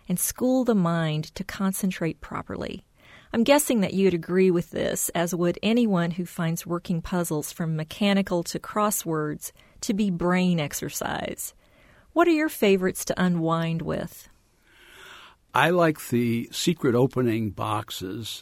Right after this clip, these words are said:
Speaker 2: I think, uh, is a general category. When I get one in the mail from Japan, I can hardly wait to open it, and then I can hardly put it down until I have it solved. They just intrigue me so much. So in a general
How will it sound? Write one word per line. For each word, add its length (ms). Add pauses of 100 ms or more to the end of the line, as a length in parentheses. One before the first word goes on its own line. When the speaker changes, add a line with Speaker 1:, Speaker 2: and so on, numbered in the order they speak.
Speaker 2:
I 140
think, 520 (140)
uh, 500
is 200
a 60
general 380
category. 920 (560)
When 200
I 160
get 280
one 500
in 160
the 80
mail 320
from 240
Japan, 760 (600)
I 140
can 280
hardly 600
wait 340
to 180
open 300
it, 280
and 140
then 160
I 140
can 200
hardly 480
put 260
it 100
down 380
until 340
I 100
have 180
it 100
solved. 580 (480)
They 200
just 420
intrigue 640
me 140
so 260
much. 340
So 240
in 160
a 40
general 560